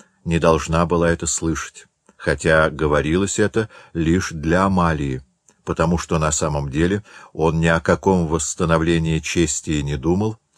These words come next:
а думал только о том, чтобы выпросить прощения. Но для этого ему надо было сначала установить свою вину,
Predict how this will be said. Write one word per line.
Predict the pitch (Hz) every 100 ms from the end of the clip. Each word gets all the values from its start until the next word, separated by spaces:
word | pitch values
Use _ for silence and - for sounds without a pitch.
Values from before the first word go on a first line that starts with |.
| _ -
а | 80
думал | 71 98 107 101
только | 101 104 - 95
о |
том, | 95 104
чтобы | 104 - 95 101 101 -
выпросить | 76 71 87 - 90 - 92
прощения. | - 90 - - 80 67 65 60 _ _ _ _ _ _ _ _ _ _ _ _ _ _ _ _ _ -
Но | 90
для | 87 107
этого | 139 147 139
ему | 131 120 127
надо | 127 127 120
было | 120 120
сначала | - 110 101 117 117 113
установить | 107 - 104 95 95 107 -
свою | 92 98 101
вину, | 95 104 98 80